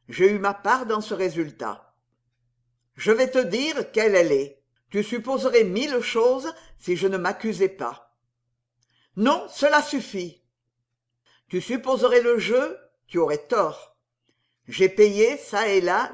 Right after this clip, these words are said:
des dettes de lieutenant ou de sous-officier, mais je ne joue pas. Le jeu ne compte pas dans ma vie. Les femmes, très peu. Je vous en prie, je ne vous demande pas de confidences.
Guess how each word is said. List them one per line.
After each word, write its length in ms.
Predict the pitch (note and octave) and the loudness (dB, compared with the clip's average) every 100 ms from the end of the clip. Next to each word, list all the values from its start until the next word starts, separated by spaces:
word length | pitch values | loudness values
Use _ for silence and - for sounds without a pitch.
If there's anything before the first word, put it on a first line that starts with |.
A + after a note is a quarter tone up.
| D#3 | -4
des 120 | E3 | -2
dettes 280 | D#3+ G3 G3 | 2 0 0
de 140 | E3 | -4
lieutenant 720 | D3+ D#3+ G3+ G3+ E3+ F3+ A#3+ - _ - | -2 -2 0 -2 -2 -6 -8 -12 _ -10
ou 120 | F3 | -4
de 120 | F3 | -2
sous-officier, 1040 | E3+ B3+ B3 A#3+ A3+ G3 - F#3 G#3 C4 - _ _ | -4 -8 -6 -6 -8 -12 -4 2 2 0 -12 _ _
mais 140 | D3+ E3 | -4 -2
je 100 | F3 | -2
ne 180 | E3+ | -4
joue 200 | E3+ G3 | -6 -6
pas. 520 | G#3+ - B2+ - _ _ _ _ _ _ _ | -8 -6 -6 -8 _ _ _ _ _ _ _
Le 240 | C#3+ G3 | 6 6
jeu 260 | F#3 G#3+ C#4 | 6 0 0
ne 120 | C4+ | -2
compte 340 | F#3+ G3 F3 E3 | -4 -4 -2 -6
pas 240 | - G#3 | -2 -2
dans 160 | A#3 A3 | -2 -2
ma 160 | G3 | -2
vie. 360 | D#3 C3 C3 _ _ _ _ _ _ _ - | -4 -8 -12 _ _ _ _ _ _ _ -4
Les 160 | D#3+ | 0
femmes, 540 | G3+ - A#3+ B3+ C#4+ D#4+ _ _ _ | 0 0 0 0 -4 -12 _ _ _
très 240 | - G#3+ | -2 0
peu. 400 | A3 D#3 C#3 D3 _ _ _ _ _ _ _ _ - | 0 0 -4 -6 _ _ _ _ _ _ _ _ -4
Je 120 | C4+ | 2
vous 200 | C#4+ G#3+ | 2 2
en 120 | F3+ | 0
prie, 460 | - - F4+ A3 - - | -2 2 2 2 -8 -8
je 120 | - | -2
ne 120 | D#4 | 0
vous 120 | A#3+ G#3+ | 0 0
demande 340 | A#3 G3 F3 | 0 0 -2
pas 220 | E3+ - | -2 -2
de 80 | E4+ | -2
confidences. 880 | C#4 A#3+ G#3 G#3 D4 E4 A3 - | -4 -6 -6 2 2 2 -4 -10